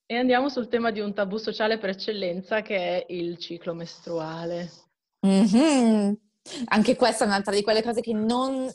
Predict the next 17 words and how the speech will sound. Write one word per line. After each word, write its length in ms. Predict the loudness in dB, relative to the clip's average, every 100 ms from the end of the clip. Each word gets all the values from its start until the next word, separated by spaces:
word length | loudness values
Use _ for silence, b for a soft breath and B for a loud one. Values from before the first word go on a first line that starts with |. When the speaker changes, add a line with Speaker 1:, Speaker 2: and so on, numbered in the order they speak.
| _
Speaker 2:
non 500 | -8 -4 -2 0 -2
si 240 | -4 -12 -10
può 220 | -6 -6
far 200 | -6 -10
vedere, 440 | -10 -8 -8 -6 -4
e 100 | -2
se 120 | 0
lo 60 | -2
facciamo 360 | -2 -8 -6 -4
vedere, 320 | 0 -2 -2
facciamolo 460 | -8 -10 -8 -6 -6
vedere 220 | -6 -6
in 60 | -8
maniera 380 | -8 -4 -4 -6 B B _
rassicurante, 1600 | -2 -2 -2 -8 -10 -8 -4 -2 -2 -4 0 6 6 6 0 -4
Speaker 1:
Blu. 80 | -4
Speaker 2:
eh, 400 | -2 -2 -4